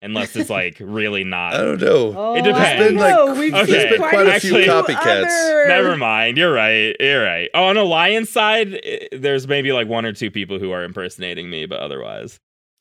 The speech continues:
Speaker 2: Yeah, speaking of which, if, uh, we go to, uh, Benediction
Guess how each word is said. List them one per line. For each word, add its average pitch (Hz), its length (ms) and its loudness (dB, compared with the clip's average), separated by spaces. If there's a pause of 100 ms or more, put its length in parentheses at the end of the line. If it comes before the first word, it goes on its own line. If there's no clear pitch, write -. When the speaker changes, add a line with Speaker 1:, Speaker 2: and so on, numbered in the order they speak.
(600)
Speaker 2:
Yeah, 101 180 -2
speaking 202 340 -4
of 131 80 0
which, 107 560 -2 (500)
if, 117 320 -6
uh, 95 440 0 (280)
we 113 160 -12
go 127 220 -2
to, 120 360 -2
uh, 95 280 2
Benediction 95 960 -6